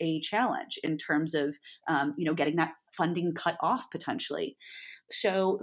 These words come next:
because of that, we ended up, um, you know, finding these volunteer firehouses.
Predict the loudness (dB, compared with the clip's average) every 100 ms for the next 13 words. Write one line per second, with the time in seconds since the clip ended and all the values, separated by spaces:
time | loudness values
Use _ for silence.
0 | -2 -2 -2 -2 0 2 2 2 0 0
1 | 0 0 0 -4 -12 -6 -2 0 2 2
2 | 2 2 2 2 2 2 0 -4 0 2
3 | 2 0 0 0 0 2 2 2 2 0
4 | 2 2 2 0 0 -2 0 2 2 0
5 | -2 -2 0 0 -2 -4